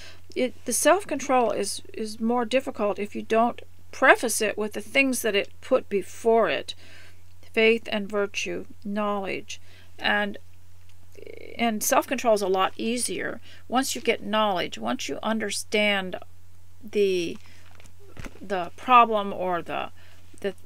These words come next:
the reason you can't get self-control about something. Once you dig into something and study it and learn it, then the self-control becomes easier. And anything, once you get knowledge about it,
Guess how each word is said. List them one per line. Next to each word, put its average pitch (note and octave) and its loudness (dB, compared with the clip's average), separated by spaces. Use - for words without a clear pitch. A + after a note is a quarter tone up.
the G3 -2
reason A#3 2
you G#3 0
can't G#3+ 0
get G3 -2
self-control G3 0
about G3 0
something. G3 -4
Once G3+ -4
you G#3 -6
dig A3 4
into A3 0
something F#3+ 0
and F#3+ -2
study A#3 4
it F#3+ 6
and F#3+ -4
learn G#3+ 4
it, F#3 -2
then G#3 2
the G3 -4
self-control G3+ 0
becomes F#3 -6
easier. G#3 -2
And G#3 -2
anything, C4 0
once A3 0
you D4+ -4
get - 0
knowledge A3 0
about A#3+ 4
it, - -2